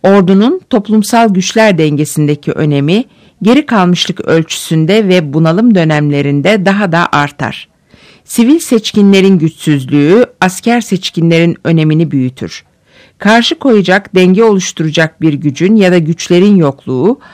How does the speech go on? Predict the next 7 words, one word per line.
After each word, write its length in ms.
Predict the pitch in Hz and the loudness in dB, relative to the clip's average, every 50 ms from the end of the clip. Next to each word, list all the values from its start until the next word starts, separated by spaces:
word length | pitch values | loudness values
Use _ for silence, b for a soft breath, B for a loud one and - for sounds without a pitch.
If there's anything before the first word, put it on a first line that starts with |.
| B B B - | B B B -4
askeri 560 | - 220 202 - - - 226 226 254 269 240 233 | -2 -2 -2 -2 -2 0 2 2 2 2 2 2
darbeleri 720 | 202 185 180 175 156 170 160 156 151 147 160 185 196 190 | 2 2 2 2 2 0 0 0 0 0 0 0 0 0
ve 100 | 185 - | -2 -2
askere 640 | - - 185 - - - 185 190 208 226 185 151 | -2 -4 -4 -4 -4 -4 0 0 2 0 0 0
dayalı 460 | 147 156 156 147 147 147 160 185 190 170 | 0 0 2 2 2 2 0 0 2 2
rejimleri 500 | 170 165 151 175 175 170 165 160 170 180 | 0 0 0 0 0 0 0 0 -2 -4
kolaylaştırır. 1080 | - 160 160 147 143 139 135 131 135 139 - - - 120 104 98 87 - - - | -4 -4 -2 -2 0 0 0 -2 -4 -4 -6 -8 -8 -8 -8 -8 -10 -12 -14 -16